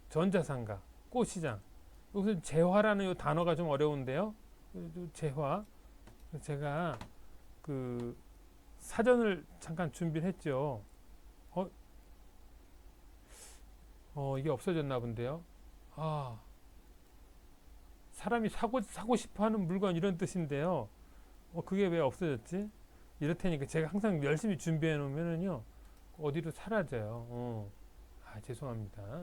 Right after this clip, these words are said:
네. 자, 그래서요, 어, 사람이 필요로 하는 것이 재화예요. 어,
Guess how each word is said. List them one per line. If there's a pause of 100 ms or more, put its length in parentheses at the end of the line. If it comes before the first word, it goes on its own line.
네. (680)
자,
그래서요,
어, (1160)
사람이
필요로
하는
것이
재화예요.
어,